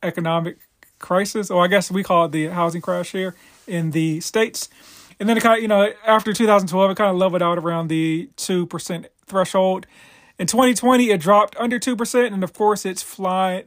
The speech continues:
flown up the chart this year too. It looks like it, uh, I think it peaked at, like, I think it was up at, like, nine percent at some point in, like, the summer time frame. But it's gone, it's go-, oh no, excuse me, I think it was, like, at six and a half percent, excuse me,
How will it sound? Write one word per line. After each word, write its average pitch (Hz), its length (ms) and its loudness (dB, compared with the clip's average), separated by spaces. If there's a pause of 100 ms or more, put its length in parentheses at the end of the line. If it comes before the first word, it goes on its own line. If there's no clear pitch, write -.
(120)
flown 202 540 0
up 185 280 -2
the 180 300 -2
chart 175 480 -6
this 185 240 -6
year 175 220 -2
too. 175 220 -4
It 185 40 -4
looks 208 200 -6
like 190 180 -2
it, 185 160 -8 (500)
uh, 175 220 0
I 202 80 4
think 277 160 4
it - 80 -4
peaked 233 220 0
at, 214 40 2
like, 196 140 2
I 214 40 -4
think 285 140 -2
it 294 40 0
was 240 100 -2
up 208 100 0
at, 208 100 -4
like, 180 220 0
nine 180 320 0
percent 180 380 -6
at - 80 -12
some 170 180 -8
point 160 300 -8 (100)
in, 170 380 -4 (1000)
like, 185 200 2
the 160 60 -2
summer 175 240 2
time 170 220 -2
frame. 170 220 -2
But 185 120 2
it's 175 120 -4
gone, 214 380 4 (680)
it's 170 160 -2
go-, 220 100 0
oh 226 120 6
no, 226 80 6
excuse 240 220 2
me, 240 40 6
I 220 40 4
think 247 80 4
it 233 40 4
was, 196 80 0
like, 190 160 2
at 180 120 -6
six - 280 -4
and 165 80 -6
a 175 40 -2
half 165 100 -4
percent, 156 220 -10
excuse 165 320 -6
me, 151 120 -8